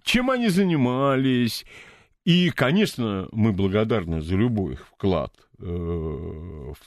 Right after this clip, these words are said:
победу, за помощь Советскому Союзу.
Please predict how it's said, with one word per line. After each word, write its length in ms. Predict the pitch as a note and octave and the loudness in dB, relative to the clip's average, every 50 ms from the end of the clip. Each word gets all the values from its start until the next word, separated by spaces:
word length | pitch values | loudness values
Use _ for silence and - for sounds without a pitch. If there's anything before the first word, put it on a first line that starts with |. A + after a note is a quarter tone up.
| _ _ | _ _
победу, 760 | - F#2+ F#2+ G2 A2 E3 G#3 A3+ A3 E3+ F3 E3+ D3+ C#3+ B2+ - - - - - - _ | -2 -2 -2 0 0 0 2 2 2 2 2 2 2 0 -2 -6 -12 -20 -20 -20 -14 _
за 280 | F#2+ E2+ D2+ A#2+ A#2 | -4 0 2 2 2
помощь 520 | - - - C3+ A#2+ G#2+ F#2+ F2+ E2 D2+ - | 2 2 2 4 4 4 2 2 0 -4 -4
Советскому 680 | - - F#2+ G2+ A2 G#2+ F#2+ - - - F#2+ F#2+ F#2+ F2 | -2 0 2 2 2 2 2 0 -2 -2 0 0 0 0
Союзу. 640 | - - F#2+ G2+ B2 E3+ G#3+ A#3+ A#2 F#2+ G#3 F#3 | 0 2 2 4 4 4 4 4 4 2 2 0